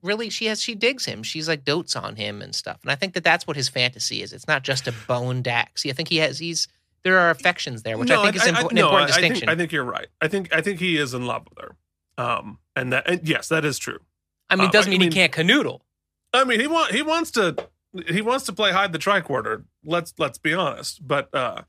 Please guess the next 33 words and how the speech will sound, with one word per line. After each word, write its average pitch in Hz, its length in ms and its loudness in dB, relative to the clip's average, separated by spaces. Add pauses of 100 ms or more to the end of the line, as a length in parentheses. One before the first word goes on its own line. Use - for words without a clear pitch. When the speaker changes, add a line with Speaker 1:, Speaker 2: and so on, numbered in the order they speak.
(560)
Speaker 2:
but 151 140 0
yeah, 131 160 0 (320)
uh, 147 600 0 (560)
I 175 80 0
think 175 160 2
it 131 80 -2
is 110 80 -4
more 113 200 -6
than 85 140 -14
that. - 180 -14 (1120)
So, 240 420 2
uh, 226 320 2 (160)
they, 214 340 2
uh, 208 420 2
Sisko 302 300 -2
and 247 80 0
Bakai 143 300 0
go 151 140 0
into 185 100 -2
the 170 80 -8
ready 120 220 -4
room, 117 280 -12 (280)
and 165 160 -4
Bakai 175 320 0
explains 139 640 -4
that 131 180 -4
they're 143 180 0
aliens 143 460 0
trying 147 280 -2
to - 120 -6
understand 127 540 -4
our 175 120 2
heroes. 240 520 0